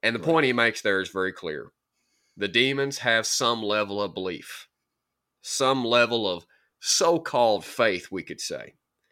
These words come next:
Speaker 1: And he says in verse nineteen, "You believe that God is one? You do well. Even the demons believe and shudder." So the demons have this mental assent that God exists. They have some level of belief,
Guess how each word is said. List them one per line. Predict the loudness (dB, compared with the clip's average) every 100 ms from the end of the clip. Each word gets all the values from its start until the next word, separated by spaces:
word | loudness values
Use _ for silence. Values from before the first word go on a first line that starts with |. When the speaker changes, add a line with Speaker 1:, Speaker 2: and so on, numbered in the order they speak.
| _ _ _ _ -2
Speaker 1:
And | 0 0
he |
says | 2 2 2
in | -2
verse | -2 -2 0
nineteen, | 0 0 -4 -4 -4
"You | -6 -4
believe | -2 0 0 -2
that | -2
God | 2 2 2
is | -2
one? | -6 -4 -4 -6 _ _ _ _ _ _ _ _ _ -12
You | -8 -2
do | 0 4
well. | 4 2 0 -8 _ _ _ _ _ _
Even | -8 -4 -4
the | -2
demons | -2 -2 -6 -8
believe | -8 -8 -10 -16 -20 _
and | -10 -6
shudder." | -6 -6 -8 -12 -20 _ _ _ _ _ _ _
So | 0 2 2 -8 -10
the | -2
demons | -2 0 -2 -2
have | 2 0 2
this | -2 -4
mental | -6 -4 -4 -2 -2 -2
assent | -2 -2 -4 -8 -14 -20 _ _ _
that | -6 -6 -2
God | 0 0 -2
exists. | -4 -8 -6 -6 -8
They | -4
have | -4 -2
some | -4 -2 -2 0
level | 0 2 0
of | -2
belief, | -2 -4 -6 -12